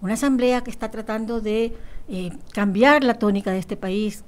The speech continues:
una Asamblea que ha estado desde los inicios sintonizándose con el pueblo, eh, tratando de buscar alternativas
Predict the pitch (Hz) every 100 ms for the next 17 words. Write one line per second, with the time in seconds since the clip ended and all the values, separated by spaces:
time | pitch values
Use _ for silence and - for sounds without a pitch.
0 | - 202 208 202 190 190 208 208 - 208
1 | 208 202 190 190 185 190 220 320 294 240
2 | 254 - - - - 240 233 220 214 233
3 | 220 226 - 214 196 196 196 277 302 247
4 | 262 269 - - - - - 214 - -
5 | 214 220 226 226 214 208 - 240 233 220
6 | 208 196 202 226 233 233